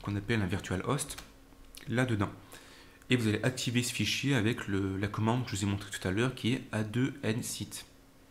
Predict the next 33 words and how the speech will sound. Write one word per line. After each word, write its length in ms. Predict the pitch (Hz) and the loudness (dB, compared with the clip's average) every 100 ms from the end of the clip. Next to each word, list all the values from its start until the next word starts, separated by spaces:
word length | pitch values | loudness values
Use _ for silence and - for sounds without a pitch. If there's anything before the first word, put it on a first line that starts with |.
| - - - - - - - - - - - - - - - | -20 -20 -20 -20 -20 -20 -20 -20 -20 -20 -20 -20 -20 -20 -16
Donc 100 | 123 | -10
voilà 180 | 107 117 | 0 2
comment 240 | 113 110 107 | 2 0 0
fonctionnent 400 | - 104 120 117 | 0 0 2 2
un 120 | 101 | 2
peu, 340 | 104 117 127 127 | 2 0 0 -2
euh, 280 | 98 92 90 90 90 | -4 -2 -2 -4 -6
les 80 | 101 | -6
sites 460 | - - 117 - - - - - - - - - - - - - - - - | -6 -6 -8 -10 -16 -20 -20 -20 -20 -20 -20 -20 -20 -20 -20 -20 -20 -20 -16
sur 360 | - 123 123 - | -6 -2 -2 -2
Apache. 440 | 107 - - - - - - - - - - - - | -4 -4 -8 -8 -10 -20 -20 -20 -20 -20 -20 -20 -10
Donc 160 | - 101 | -4 -2
ça, 160 | - 123 | 0 0
ça 140 | - | 0
va 60 | 101 | -2
être 100 | - | -2
l'objet 260 | - 107 | -2 -2
de 60 | 110 | 0
la 80 | 101 | -2
prochaine 560 | - - 120 113 113 | -2 -2 0 2 2
vidéo, 340 | 101 98 110 127 | 2 2 6 6
mais 140 | 107 | 4
bon, 160 | 92 92 | 0 -2
tant 180 | - | -2
qu'on 140 | 110 101 | -2 2
est 80 | 104 | 2
dans 120 | 95 | 2
Apache, 520 | 95 107 117 - - - - - - - - - - - - | 2 0 0 -2 -6 -12 -20 -20 -20 -20 -20 -20 -20 -20 -6
j'aime 180 | 110 104 | -2 0
bien 140 | 113 | 0
en 40 | |
parler 220 | 110 104 110 | 0 -2 0
maintenant. 320 | 104 104 | -2 -4